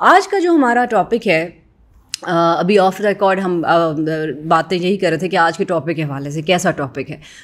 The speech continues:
तो आज का टॉपिक जो है वो बहुत से लोगों की, मेरा ख्याल है कि सबकी ज़िंदगी के बहुत करीब है।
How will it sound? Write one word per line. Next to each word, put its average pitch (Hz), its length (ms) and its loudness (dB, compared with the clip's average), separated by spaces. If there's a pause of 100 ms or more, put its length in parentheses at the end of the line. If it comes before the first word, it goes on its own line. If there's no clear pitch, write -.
(120)
तो 214 60 2
आज 220 300 4
का 262 80 0
टॉपिक 208 360 -2
जो 202 160 -4
है 190 120 0
वो 185 140 -2
बहुत 185 380 -4
से 226 100 -2
लोगों 170 340 2
की, 175 100 -2
मेरा 185 180 0
ख्याल 254 240 0
है 254 60 2
कि 254 120 -2
सबकी 285 500 0
ज़िंदगी 185 420 2
के 190 80 4
बहुत 160 280 0
करीब 156 340 0
है। 156 120 -2